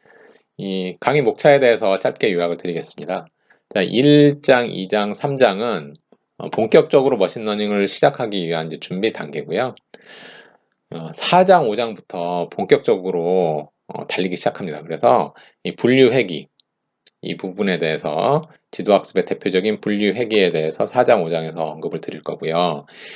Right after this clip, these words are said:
이 사 장, 오 장은 특히 좀 많이 신경을 써서 작성한 장이기 때-, 장이기 때문에 여러분이, 어, 아무리 바쁘셔도 이 강의를 시작하셨으면 일단은 사 장, 오 장까지는 마무리를 해주시는 게, 이 사 장, 오 장을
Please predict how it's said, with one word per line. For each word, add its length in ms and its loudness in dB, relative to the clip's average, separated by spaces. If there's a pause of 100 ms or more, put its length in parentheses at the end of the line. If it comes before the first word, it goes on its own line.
(200)
이 60 -2
사 160 4
장, 160 6
오 60 4
장은 200 2
특히 580 0
좀 160 2
많이 200 2
신경을 360 0
써서 160 -8
작성한 400 -6
장이기 400 -6
때-, 200 -6 (200)
장이기 340 -4
때문에 260 -4
여러분이, 640 0 (460)
어, 340 -12
아무리 320 2
바쁘셔도 840 -2 (220)
이 80 -6
강의를 280 -2
시작하셨으면 960 -2 (420)
일단은 580 0 (420)
사 280 2
장, 200 6
오 80 0
장까지는 640 -2
마무리를 420 -4
해주시는 440 -4
게, 180 0 (1000)
이 100 -2
사 140 2
장, 160 6
오 60 0
장을 300 2